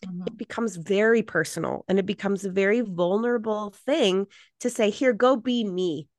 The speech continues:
Speaker 2: Even if you're not technically the face of your business, you know, you're not plastering your face on Instagram or anything like, or your name isn't in the shop name, um,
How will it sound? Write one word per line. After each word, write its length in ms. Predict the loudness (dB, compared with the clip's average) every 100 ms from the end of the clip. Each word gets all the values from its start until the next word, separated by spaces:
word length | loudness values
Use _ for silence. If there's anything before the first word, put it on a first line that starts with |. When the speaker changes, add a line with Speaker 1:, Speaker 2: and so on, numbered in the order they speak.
| _ _ -20 _ 0
Speaker 2:
Even 260 | 2 4
if 160 | 2 2
you're 140 | 2
not 420 | 2 2 4 4 0 _ -8
technically 540 | -4 -2 -2 -2 -2
the 140 | -2
face 540 | -6 -6 -4 -2 -4 -6
of 180 | -6 -4
your 120 | -6
business, 640 | 0 -2 2 2 2 2
you 80 | 0
know, 100 | 2
you're 160 | 2 0
not 240 | 0 -2
plastering 420 | -2 -4 -4 -8 -6
your 120 | -6
face 300 | -4 -4 -2
on 100 | -2
Instagram 500 | -2 -4 -4 -2 0
or 100 | 0
anything 260 | -2 -4 -4
like, 100 | -2
or 80 |
your 120 | -2 -2
name 260 | 0 0
isn't 220 | -2 -2 -2
in 100 | -2
the 80 | -4
shop 300 | 0 0 0
name, 300 | -2 -2 -6 -16 -20 -20 -16 -2
um, 340 | 2 2 0